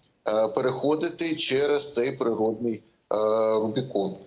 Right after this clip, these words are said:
Очевидно, це, е, ще більше сповільнить, е, наступальний потенціал вагнерівців і, е, певних підрозділів регулярної армії Росії, е,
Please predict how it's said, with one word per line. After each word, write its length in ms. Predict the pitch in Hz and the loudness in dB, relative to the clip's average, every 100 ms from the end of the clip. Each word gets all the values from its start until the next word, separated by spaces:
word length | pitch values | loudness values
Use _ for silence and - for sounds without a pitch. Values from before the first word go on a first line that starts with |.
| - _ _ - | -20 _ _ -2
Очевидно, 720 | 120 127 123 175 175 175 - | 0 2 2 2 4 2 0
це, 380 | - - - 151 | -2 0 2 2
е, 40 | - 110 - - - _ - | 0 -4 -6 -16 -20 _ -16
ще 280 | - - 165 | -6 -4 -4
більше 520 | 147 156 160 113 120 | -4 -2 -2 0 -2
сповільнить, 720 | 104 - 113 117 117 101 95 - | -4 -2 -2 0 0 0 -2 -6
е, 460 | 117 113 110 110 110 | -10 -4 -2 0 0
наступальний 760 | 117 120 - 127 131 117 110 101 | 0 0 -2 -6 -2 -2 -2 -2
потенціал 720 | 104 110 113 - 113 107 101 | -4 -2 -2 0 0 2 0
вагнерівців 800 | 113 147 139 113 110 - 101 - 101 | 0 0 -2 -4 -4 -4 -4 -4 -4
і, 240 | 104 104 - - _ _ 101 | -2 -4 -12 -20 _ _ -6
е, 80 | 98 | -2
певних 440 | 123 113 110 - | 0 0 -2 -6
підрозділів 760 | 107 113 113 95 101 104 98 95 101 107 | -2 0 0 0 -2 0 0 0 2 2
регулярної 580 | 107 113 110 98 107 104 | 2 2 2 2 0 0
армії 260 | 95 107 | 0 0
Росії, 600 | 107 107 - 151 175 185 - - _ | 2 0 0 0 -2 -6 -14 -20 _
е, 40 | 104 | -2